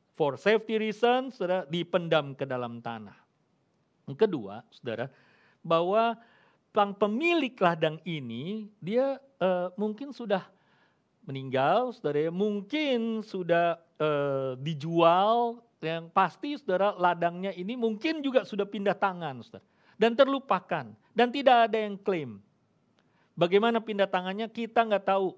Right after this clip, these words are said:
Pemilik yang sekarang ini, dia nggak sadar di dalam tanah,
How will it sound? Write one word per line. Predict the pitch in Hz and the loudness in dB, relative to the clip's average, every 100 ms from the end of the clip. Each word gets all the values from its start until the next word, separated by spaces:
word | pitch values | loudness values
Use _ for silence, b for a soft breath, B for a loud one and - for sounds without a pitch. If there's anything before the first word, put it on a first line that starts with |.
| _ | _
Pemilik | 165 180 208 208 208 | 0 0 0 -2 0
yang | 202 190 | 0 0
sekarang | 185 185 202 185 190 202 196 | -6 0 0 2 -2 -4 -6
ini, | 185 190 226 233 | -8 -4 -4 -6
dia | 160 196 226 | -4 0 2
nggak | 214 170 | 0 -2
sadar | 208 185 185 262 240 160 | 0 0 4 8 8 6
di | 170 190 | -4 0
dalam | 175 175 175 175 | 2 2 -2 -2
tanah, | 175 156 165 208 | -4 -4 -4 -4